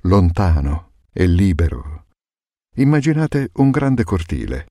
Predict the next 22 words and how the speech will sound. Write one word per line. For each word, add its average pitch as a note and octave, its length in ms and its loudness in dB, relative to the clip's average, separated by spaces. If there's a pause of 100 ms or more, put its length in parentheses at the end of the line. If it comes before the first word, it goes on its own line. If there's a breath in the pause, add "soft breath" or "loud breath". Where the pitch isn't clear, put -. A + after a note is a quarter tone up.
(200)
lungo B2 360 4
duecento A#2+ 480 0
passi A#2 340 -2
e G2+ 60 2
largo G2 320 0
centocinquanta, E2+ 1040 -2 (200)
circondato B2 600 2
da G2+ 100 2
una G2+ 160 4
palizzata G2+ 520 -2
esagonale F#2 640 2
irregolare, E2 960 -2 (120)
formata A2 540 0
da F#2+ 120 0
pali G#2 260 0
rinforzati F#2 760 -2
e E2 100 2
profondamente F#2+ 600 0
infissi E2+ 460 0
nel D2+ 220 -2
terreno. C#2+ 560 -8 (220)
Ecco - 560 -6